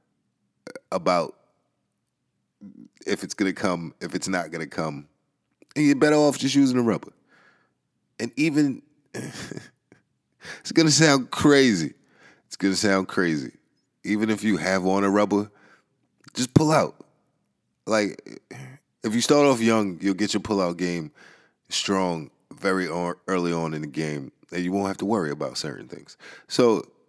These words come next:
that is, <laughs> that is just some dumb advice from me to you. Why? Why am I giving advice? I, I don't, <laughs> I, I don't know. A-, and I, listen, usually I would say, "I hope nobody listens to my advice or takes my advice."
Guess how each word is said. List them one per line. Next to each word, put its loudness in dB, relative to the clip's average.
that -2
is, -2
<laughs> -14
that 4
is 4
just 2
some -2
dumb 2
advice -4
from -10
me -4
to -8
you. -12
Why? 0
Why 2
am -6
I 0
giving -2
advice? -4
I, -14
I -16
don't, -14
<laughs> -20
I, -12
I -2
don't -4
know. -6
A-, -6
and 0
I, 2
listen, -4
usually 2
I 4
would 2
say, -2
"I -2
hope -2
nobody -2
listens -6
to -4
my -4
advice -6
or -8
takes -8
my -4
advice." -8